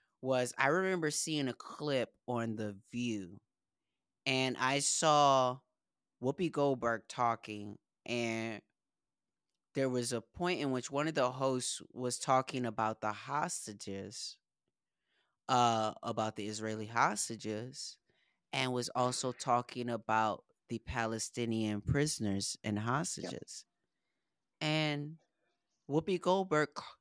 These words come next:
Speaker 1: stopped the show, stopped the thing, and was just like, "Let me correct you. Those are not, uh, uh, hostages. Those are prisoners. Those are," and kinda tried to make this distinction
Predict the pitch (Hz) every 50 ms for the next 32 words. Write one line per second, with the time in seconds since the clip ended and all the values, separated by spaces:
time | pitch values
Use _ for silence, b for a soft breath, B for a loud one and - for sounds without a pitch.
0 | _ - - - - - - - - 123 131 165 - _ _ _ _ _ _ _
1 | _ - - - _ - 208 - - 196 196 185 170 170 - - 156 151 165 -
2 | - _ - 185 180 - - 196 185 180 170 170 147 139 143 147 143 135 - -
3 | 135 123 113 98 117 113 110 127 160 - - 196 214 214 - - 143 123 117 113
4 | 131 151 160 - - - - 120 101 98 101 - - _ _ _ _ _ _ _
5 | _ - 131 139 156 165 165 175 175 165 160 151 151 151 151 147 139 - _ -
6 | - - - _ _ _ _ _ _ _ _ _ _ _ _ _ _ _ _ _
7 | _ _ _ _ _ _ _ - 135 139 135 131 123 120 117 110 - _ - 127
8 | 120 117 110 110 113 120 151 156 202 202 - - - - 139 131 117 120 - 123
9 | 117 117 113 113 113 113 117 - - - - - - 143 180 - - 107 107 98
10 | 95 - _ _ _ _ - - - - 151 170 190 160 - 104 98 95 90 85
11 | 80 82 82 76 - - - - _ _ _ _ - _ _ _ _ - 131 147
12 | 165 175 170 165 170 147 139 - - 139 135 131 131 - - 160 160 165 165 156
13 | 151 - - 156 151 139 139 139 139 139 - - 131 123 - - - 113 110 -
14 | - - - - _ - 160 175 190 180 - - - - - - 107 101 98 95
15 | 104